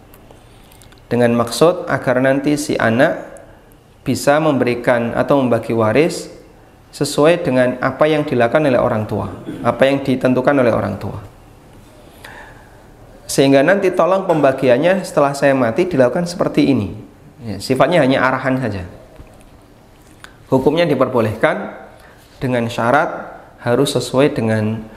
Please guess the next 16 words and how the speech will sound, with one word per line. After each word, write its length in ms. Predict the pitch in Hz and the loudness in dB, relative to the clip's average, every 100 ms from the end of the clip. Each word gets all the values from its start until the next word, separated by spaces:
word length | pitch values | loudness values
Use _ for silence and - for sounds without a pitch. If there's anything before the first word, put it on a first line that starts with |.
| - - | -20 -6
koridor 640 | - 123 117 135 143 156 - | 0 0 0 2 2 0 -4
dan 400 | 113 104 107 - | -4 -4 -8 -4
pembagian 480 | 123 113 - 131 131 | 0 0 0 0 0
yang 240 | 113 110 113 - | -2 -6 -12 -4
disebutkan 720 | 113 107 - 113 113 131 131 | -2 -2 -4 -6 0 0 2
dalam 240 | 113 110 | 0 0
Al-Quran 400 | 117 120 - 127 | 0 0 2 2
dan 160 | 110 101 | 0 -4
hadis. 560 | 104 107 87 - - - - - - - - - - - - - - - - - - | -6 -6 -6 -8 -18 -20 -20 -20 -20 -20 -20 -20 -20 -20 -20 -20 -20 -20 -20 -16 -6
Sehingga 240 | 127 120 | 0 0
misalnya 320 | 117 120 135 | 0 2 4
orang 240 | 123 120 117 | 4 2 0
tua 160 | 123 135 | 0 2
mengundang 480 | 131 120 113 113 110 | 0 -2 -2 -2 -2
seorang 400 | 120 120 117 - | -4 -2 -2 -4
ustadz, 640 | 113 143 147 156 - - | -2 2 2 0 -4 -12